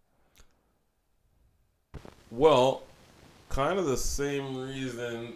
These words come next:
that the N F L is not gonna move theirs. Um, they get to stretch out media days. They get to stretch out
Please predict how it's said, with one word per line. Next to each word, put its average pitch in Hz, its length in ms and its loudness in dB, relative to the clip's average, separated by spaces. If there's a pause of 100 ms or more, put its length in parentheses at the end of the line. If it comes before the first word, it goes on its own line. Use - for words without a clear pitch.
(100)
that 107 380 -6 (920)
the 104 100 0
N 117 80 4
F 110 140 -2
L 135 140 10
is 95 100 0
not 113 300 2
gonna 95 160 0
move 92 280 -4
theirs. 98 480 0 (680)
Um, 98 460 0 (680)
they 127 180 4
get 139 180 -2
to 117 100 2
stretch - 440 2
out 135 320 8
media 131 420 6
days. 127 300 6
They 104 100 2
get 104 120 -6
to 98 80 -4
stretch - 380 2
out 117 220 6